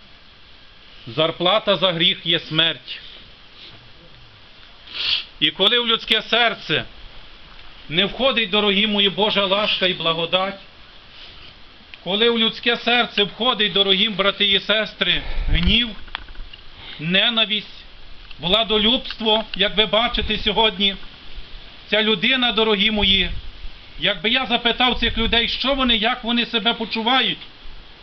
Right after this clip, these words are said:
що дають накази вбивати тисячі цих людей,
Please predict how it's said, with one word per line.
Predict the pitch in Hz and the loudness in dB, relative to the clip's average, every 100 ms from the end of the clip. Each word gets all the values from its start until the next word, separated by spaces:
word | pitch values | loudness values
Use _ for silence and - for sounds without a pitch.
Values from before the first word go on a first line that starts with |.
| - - - | -20 -12 -2
що | 208 | 2
дають | 220 247 269 | 2 0 0
накази | 240 247 254 262 247 | 0 2 2 4 2
вбивати | 208 226 240 277 277 - 151 - - - - - - - - - - - - - - - - - | 0 -2 2 2 2 0 -2 -4 -16 -20 -20 -20 -18 -18 -16 -16 -16 -20 -20 -20 -18 -18 -12 -2
тисячі | 214 240 226 277 | 0 0 0 -2
цих | - 247 - | 0 -2 -2
людей, | 247 226 262 | -2 0 0